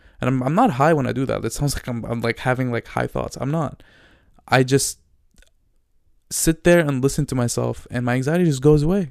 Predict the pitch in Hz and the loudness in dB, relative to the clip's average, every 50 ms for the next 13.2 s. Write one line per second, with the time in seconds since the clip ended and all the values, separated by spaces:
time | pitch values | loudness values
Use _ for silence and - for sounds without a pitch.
0 | - - - 120 - 120 127 131 127 - - - - _ - - - _ _ _ | -8 -8 -6 -4 -2 -2 -2 -2 -4 -6 -10 -14 -18 _ -20 -20 -20 _ _ _
1 | _ - - 60 60 - - - 113 123 123 123 147 175 175 156 - - - 120 | _ -8 -6 -6 -6 -6 -4 -4 -2 0 2 4 6 6 6 6 4 2 2 0
2 | 117 - - 120 123 127 127 120 117 - - 135 143 156 156 156 139 131 156 - | 0 2 0 0 2 2 0 -2 -4 -4 -2 0 2 4 6 6 6 6 4 2
3 | - - - 120 117 120 120 135 139 139 156 190 - - 117 113 110 110 110 117 | 0 -2 0 2 2 2 2 2 2 2 2 0 -2 -4 -4 -4 -4 -2 -2 -2
4 | 123 - - - 113 - - - 135 139 135 127 123 127 170 - - _ _ _ | -4 -4 -4 -6 -8 -6 -2 2 2 2 4 2 0 -2 -4 -6 -12 _ _ _
5 | _ _ _ _ _ _ _ _ _ _ _ _ _ - - 123 123 131 - - | _ _ _ _ _ _ _ _ _ _ _ _ _ -8 -4 -4 -2 -2 -4 -6
6 | - - - - - - 139 131 131 131 127 117 120 - - 131 135 123 - - | -8 -10 -8 -8 -4 0 2 2 2 2 2 0 0 0 -2 0 0 -2 -4 -6
7 | - - - - - - _ - 113 117 117 117 120 113 113 120 120 123 147 165 | -10 -14 -16 -16 -18 -16 _ -6 -4 -4 -2 -2 -2 -4 -2 -2 -2 -2 0 0
8 | 175 165 156 160 135 123 120 123 131 - - 123 117 117 123 123 120 117 117 113 | 0 2 2 4 4 4 2 2 0 -4 -6 -4 -2 0 2 2 2 0 -2 -4
9 | 110 117 - _ _ _ _ - _ _ _ _ _ _ - - - - - - | -4 -8 -10 _ _ _ _ -20 _ _ _ _ _ _ -14 -10 -8 -4 -2 -2
10 | 339 - - 233 - - 254 220 147 - - - - _ - - - _ _ _ | -2 -2 -2 -4 -2 2 2 2 2 0 -6 -12 -20 _ -20 -20 -20 _ _ _
11 | _ _ - - _ - 135 - 147 156 147 135 139 - - - 156 156 143 135 | _ _ -20 -14 _ -4 2 4 6 6 6 4 2 2 2 2 2 2 2 2
12 | 143 131 127 127 123 127 131 127 117 - 123 120 123 135 131 123 120 120 127 123 | 2 2 2 2 0 0 -2 -2 -2 -4 -2 0 0 0 0 0 -2 -2 -4 -6
13 | - 98 101 - | -6 -8 -14 -16